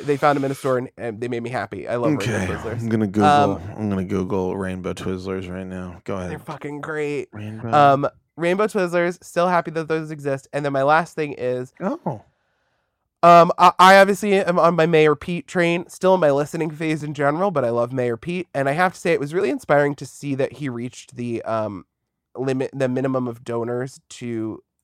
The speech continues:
Speaker 1: go to the debates, the D N C debates. Um, it was, it was awesome because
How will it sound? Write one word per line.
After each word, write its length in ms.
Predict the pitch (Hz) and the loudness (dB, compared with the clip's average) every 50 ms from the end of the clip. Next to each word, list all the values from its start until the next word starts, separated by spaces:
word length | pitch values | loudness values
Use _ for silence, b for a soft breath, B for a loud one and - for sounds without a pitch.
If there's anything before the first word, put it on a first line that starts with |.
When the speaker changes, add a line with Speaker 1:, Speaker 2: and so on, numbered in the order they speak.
| _ - | _ -8
Speaker 1:
go 180 | - 131 123 123 | -4 -2 -2 -2
to 140 | 117 - - | -4 -8 -10
the 120 | 120 120 113 | -8 -8 -8
debates, 720 | 110 - 117 101 - 110 107 117 123 - - - - _ _ | -8 -10 -14 -10 -8 -8 -8 -8 -8 -12 -18 -20 -20 _ _
the 240 | 127 120 113 107 110 | -8 -6 -6 -6 -6
D 160 | 110 117 117 | -8 -8 -8
N 100 | 113 107 | -8 -8
C 140 | 113 - 117 | -10 -12 -14
debates. 520 | 104 117 95 101 101 107 123 _ - - _ - | -14 -12 -10 -10 -10 -10 -12 _ -18 -20 _ -8
Um, 360 | 120 117 101 92 90 82 - _ _ _ _ _ _ _ _ _ _ | -6 -6 -4 -4 -6 -10 -12 _ _ _ _ _ _ _ _ _ _
it 80 | - 131 | -6 -6
was, 140 | 143 151 143 | -6 -6 -4
it 80 | - | -4
was 100 | 180 175 | -2 0
awesome 380 | 170 147 180 180 - 156 123 110 | 4 4 4 4 2 -2 -4 -4
because 560 | 120 123 - 143 143 139 131 135 131 131 - | -8 -10 -6 -4 -2 -2 0 -2 -4 -6 -12